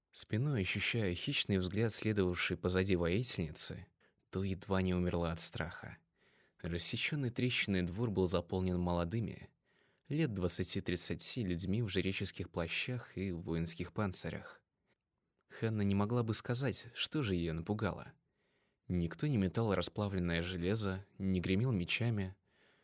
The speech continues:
но лица многих из этих людей были настолько холодны и отрешённы,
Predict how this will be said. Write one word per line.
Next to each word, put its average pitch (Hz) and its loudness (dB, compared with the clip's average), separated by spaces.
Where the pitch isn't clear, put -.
но 101 0
лица 101 0
многих 101 0
из 95 0
этих 101 -2
людей 95 -2
были 95 -2
настолько 90 -2
холодны 87 -4
и - 0
отрешённы, 87 -4